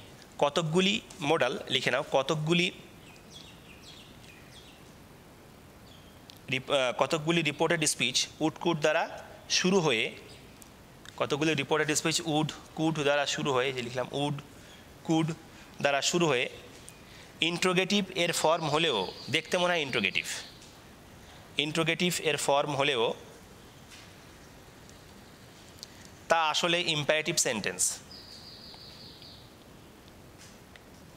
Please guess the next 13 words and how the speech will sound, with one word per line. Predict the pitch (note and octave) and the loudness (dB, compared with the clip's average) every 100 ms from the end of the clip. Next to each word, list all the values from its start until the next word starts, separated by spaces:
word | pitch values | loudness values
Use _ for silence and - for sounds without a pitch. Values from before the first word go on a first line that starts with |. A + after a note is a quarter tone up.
| - - - - - - - - - - - - - - - - | -20 -20 -20 -20 -20 -20 -20 -20 -20 -20 -20 -20 -20 -20 -18 0
তা | D3+ C#3 | 2 2
আসলে | - D#3 E3 | 2 0 0
imperative | C3+ B2+ C3 - | 0 0 0 0
sentence | - G2+ F2+ D#3 - - - - - - - - - - - | 0 0 -2 0 0 -2 -12 -20 -20 -20 -20 -20 -20 -20 -4
এবং | D#3+ E3+ C3 C3 - - - - - - | 2 4 4 0 -6 -16 -20 -20 -20 -4
imperative | D3 D#3 D3 E3+ E3+ F#3+ - - | -2 2 2 2 2 -2 -4 -2
সেন্টেন্সের | - D3+ D3 D#3+ D#3 E3 D3+ | 0 2 0 0 2 2 2
নিয়মে | C3+ A#2+ D3+ E4 - - - - | 2 2 2 -2 -10 -18 -18 -2
narration | A#2+ A2+ A2 C3+ | 0 2 2 2
change | B2+ E3 A3+ D#4 - - - - - - - | 2 0 0 -2 -4 -8 -20 -20 -20 -20 -16
হয়। | - F#2 D#2 - - - - - - - - - - | -2 0 0 -6 -18 -20 -20 -20 -20 -20 -20 -20 -6
ঠিক | A3 | -2
আছে, | D4 E4 | 2 0